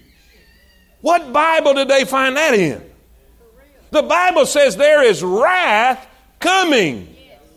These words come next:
Hello? And so in his preaching, he's preaching two things. Judgment's coming, and you need to repent.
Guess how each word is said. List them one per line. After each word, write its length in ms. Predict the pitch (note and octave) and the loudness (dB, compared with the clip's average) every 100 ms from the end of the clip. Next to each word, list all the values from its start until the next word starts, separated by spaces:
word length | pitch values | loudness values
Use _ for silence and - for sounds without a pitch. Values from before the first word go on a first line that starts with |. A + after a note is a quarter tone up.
| _ _ _ _ _ _ _ _ _ _ _ _ _ _ _ _ _ _ _ _ _ _ _ _ G#3 | _ _ _ _ _ _ _ _ _ _ _ _ _ _ _ _ _ _ _ _ _ _ _ _ -6
Hello? 560 | B3+ C4 B3+ A#3 - _ _ _ _ _ _ _ _ _ _ _ _ _ - | 0 2 2 0 -8 _ _ _ _ _ _ _ _ _ _ _ _ _ -12
And 120 | F3 | -6
so 380 | B3+ A3+ E3+ - | 0 0 -2 -4
in 160 | B3 B3+ | -8 -6
his 220 | A3 - | -4 -6
preaching, 640 | - E4+ C#4 G3 G#3 D4 - _ _ _ - | -6 -4 -4 -4 -6 -8 -14 _ _ _ -12
he's 200 | - C#4+ | -6 -6
preaching 420 | - B3 A#3+ A3+ G3 | -4 -4 -4 -8 -8
two 220 | A3+ G#3 | -8 -6
things. 420 | C#4+ C#4+ C#3+ F#2+ - | -4 -4 -4 -10 -10
Judgment's 560 | - B3+ G#3 C#4+ D4+ | -2 -2 -2 -6 -8
coming, 420 | - A3+ E3 G#3 C4 _ _ _ _ _ _ _ _ _ - | -6 -4 -4 -6 -12 _ _ _ _ _ _ _ _ _ -10
and 160 | E3+ | -6
you 120 | F#3 B3 | -4 -4
need 240 | G#3 E3+ | -4 -4
to 100 | E3 | -6
repent. 640 | B2+ A#2+ - G3 A#2+ - | -6 -8 -8 -8 -8 -12